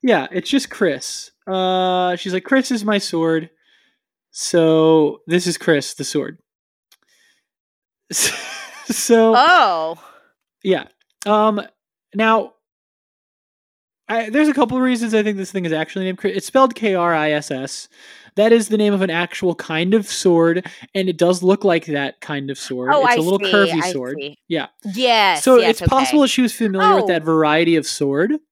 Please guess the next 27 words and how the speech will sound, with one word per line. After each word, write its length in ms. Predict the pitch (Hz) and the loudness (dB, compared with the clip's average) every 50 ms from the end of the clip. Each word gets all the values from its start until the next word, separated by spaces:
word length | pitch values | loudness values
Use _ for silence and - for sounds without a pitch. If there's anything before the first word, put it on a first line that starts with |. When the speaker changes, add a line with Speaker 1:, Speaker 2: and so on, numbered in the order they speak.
| _ _ _ _ _ _ | _ _ _ _ _ _
Speaker 2:
K-, 200 | - 247 254 226 - | -10 -8 -8 -6 -4
oh, 100 | 226 233 | -4 0
yeah, 340 | 226 175 175 170 165 165 160 | 2 2 2 4 4 2 2
Speaker 1:
Um, 60 | - - | 0 0
Speaker 2:
yeah, 180 | 175 170 165 160 | -2 -2 -4 -4
yeah. 200 | 147 131 123 139 - _ _ _ _ _ _ _ _ _ _ - | -4 -6 -6 -8 -12 _ _ _ _ _ _ _ _ _ _ -6
Speaker 1:
but 220 | 240 233 226 208 | -4 -4 -4 -4
at 80 | 214 202 | -6 -6
the 80 | 208 208 | -6 -4
same 240 | - 294 294 277 | -2 0 0 0
time, 220 | 247 220 202 180 170 | 2 0 0 -2 -2
this 100 | 160 - | -4 -6
muddies 280 | 180 190 196 208 180 | -4 -2 -2 -2 -2
the 80 | - 170 | -2 -2
waters 280 | 165 160 160 156 151 139 | -2 -2 -2 -2 -2 -2
a 40 | 147 | -2
little 140 | 147 143 143 | -2 -2 -2
bit 240 | 139 147 131 - - | -2 -4 -6 -6 -8
because 480 | - - - 196 190 175 165 151 139 - | -12 -8 -4 -2 -2 0 -2 -2 -4 -8
at 100 | - 151 | -12 -14
the 60 | 160 | -8
same 240 | - - 233 233 226 | -4 -2 0 0 0
time 220 | 220 208 175 170 160 | 0 -2 -2 -2 -4
she 140 | - 165 | -6 -6
says, 480 | 151 - 165 151 143 143 139 135 - - _ - - _ _ _ _ _ _ - | -6 -4 -2 -2 -2 -2 -4 -6 -8 -12 _ -20 -20 _ _ _ _ _ _ -6
"This 220 | 156 247 254 - | -2 -2 0 2
is 280 | 277 254 208 156 147 | 2 2 2 0 -2